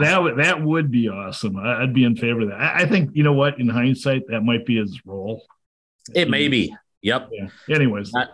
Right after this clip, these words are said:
Speaker 2: not everybody is bo-, be-, kind of born to be number one, right? And
Speaker 1: Exactly.
Speaker 2: and, and, and
Speaker 1: Exactly.
Speaker 2: run the show, and maybe that's perfect for Nathaniel Hackett to fall back in, into that role. But,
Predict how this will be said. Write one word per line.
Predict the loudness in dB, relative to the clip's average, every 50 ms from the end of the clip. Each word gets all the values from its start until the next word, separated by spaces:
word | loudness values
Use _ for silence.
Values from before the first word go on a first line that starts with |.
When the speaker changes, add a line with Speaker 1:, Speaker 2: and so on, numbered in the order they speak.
| -14 -12 -6
Speaker 2:
not | -4 -2 0 2
everybody | 2 2 2 2 2 2 2 4 4
is | 4 2 2
bo-, | 0 0 0 0 0
be-, | -2 -2 -4 -4 -4 -6 -4 -4 -4 -4
kind | -4 -2 -2 -2
of | -2 0
born | 0 0 0 2 0
to | 0
be | 0 0 0
number | 0 0 0 2 2 2
one, | 2 4 2 2 2 0
right? | -2 -2 -2 -2 -2 -4 -4
And | -2 0 0 0
Speaker 1:
Exactly. | -2 -6 -4 -4 -4 -4 -4 -4 -4 -4 -6 -6 -8 -8
Speaker 2:
and, | -6 -6
and, | -4 -2
and | -2 0 0
Speaker 1:
Exactly. | 0 0 0 0 2 2
Speaker 2:
run | 2 2 2 2
the | 2
show, | 2 2 2 4 4 4 4
and | 4 4
maybe | 4 2 2 2
that's | 2 0 0 -2 -4
perfect | -2 -2 -2 0 0 -2 -2 -2
for | -2 -2
Nathaniel | -2 -2 0 0 2 2 2 2 2
Hackett | 2 0 0 -2 -4 -8 -12
to | -12 -8
fall | -2 0 0 2
back | 2 0 0 0 0 -2
in, | -2 -2 -2
into | -2 0 0 2 2 2
that | 2 2 0 0
role. | 0 2 4 4 4 2 2
But, | 0 0 -2 -2